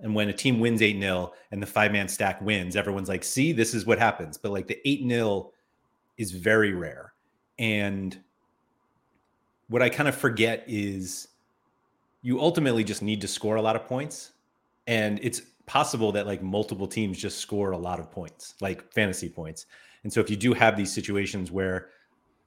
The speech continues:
um, where was I looking? Like, obviously we know France is, like, the top favorite. We were talking about how Spain could be a little sneaky, but, like, Portugal's got a good matchup, and Switzerland and Luxembourg, and, like, it, they just have to score the points. Like, they don't necessarily need to win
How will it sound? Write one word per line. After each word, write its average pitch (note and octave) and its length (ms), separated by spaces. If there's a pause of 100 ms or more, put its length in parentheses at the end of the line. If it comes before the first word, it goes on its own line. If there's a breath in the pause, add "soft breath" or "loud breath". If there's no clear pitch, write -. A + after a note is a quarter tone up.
(800)
um, E2+ 580 (760)
where G2+ 100
was E2+ 120
I E2 60
looking? D#2+ 320
Like, F2 400
obviously B2+ 340
we G#2+ 140
know G2+ 160
France G#2+ 360
is, F#2 120
like, F#2 120
the - 60
top - 260
favorite. F2 420 (200 soft breath)
We G2+ 80
were F#2+ 40
talking G#2 180
about F#2 120
how F#2+ 80
Spain G2 400
could G2 120
be F#2+ 80
a F#2 80
little F#2 180
sneaky, F#2 360
but, F2 100
like, D2+ 180
Portugal's A2+ 400
got G2+ 160
a G2 40
good F#2+ 220
matchup, F#2+ 440 (280 soft breath)
and - 100
Switzerland G#2+ 840
and E2+ 360
Luxembourg, A2 520
and, G#2+ 60
like, G#2+ 220 (1040)
it, B2+ 240
they C#3+ 120
just G#3+ 160
have F#3+ 140
to D3 80
score D3+ 320
the - 80
points. - 360
Like, F#2+ 120
they B2 80
don't C3+ 140
necessarily A2+ 640
need G#2+ 240
to G#2 80
win G#2 400